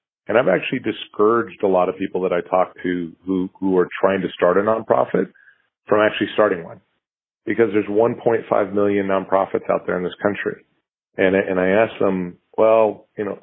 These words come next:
are there other nonprofits doing what you're trying to do? And, and would your energy, your time, your resources be better spent catapulting someone who's already got a foundation, vice you going through the next three, four years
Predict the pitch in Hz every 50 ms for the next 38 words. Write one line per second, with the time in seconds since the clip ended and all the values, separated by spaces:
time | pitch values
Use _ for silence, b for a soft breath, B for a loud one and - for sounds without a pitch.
0 | - - 110 120 123 120 131 127 120 117 113 113 110 104 104 98 95 - - -
1 | 147 131 - 104 90 - - - 104 104 104 101 98 98 95 82 92 95 - -
2 | 95 92 90 90 85 101 147 147 - - _ _ _ _ _ _ _ _ _ _
3 | - 107 101 98 101 - - 104 101 98 98 98 98 92 - 120 127 123 - -
4 | 123 117 117 113 101 98 101 98 95 90 92 101 104 101 - - - 101 101 98
5 | 95 95 92 92 92 90 85 101 117 143 139 - - - 101 98 95 - - 95
6 | - - - 98 - - 95 95 98 92 - - - - 104 101 101 95 92 -
7 | _ _ _ _ _ _ _ _ _ _ - - - 120 120 127 139 135 - -
8 | 123 117 - - 104 95 - - 107 107 104 104 98 90 98 98 98 98 98 95
9 | 90 - - 95 92 92 90 101 110 127 139 135 - - 107 101 98 98 87 101
10 | 98 98 92 90 - - - 107 98 95 98 98 95 92 - 101 95 95 92 95
11 | 90 - - - - 90 90 82 - - 87 90 92 92 98 117 127 123 113 107
12 | 104 98 92